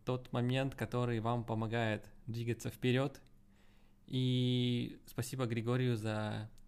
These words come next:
этот выпуск. Я искренне надеюсь, что после праздников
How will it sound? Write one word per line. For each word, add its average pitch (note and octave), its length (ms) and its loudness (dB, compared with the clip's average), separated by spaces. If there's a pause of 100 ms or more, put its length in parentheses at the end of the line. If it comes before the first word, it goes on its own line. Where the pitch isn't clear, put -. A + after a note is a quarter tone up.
(160)
этот B2 260 -4
выпуск. C3 320 -4
Я A2 180 0
искренне B2 360 0
надеюсь, B2 360 2
что A2 520 -2
после A#2+ 260 -4
праздников B2 480 -2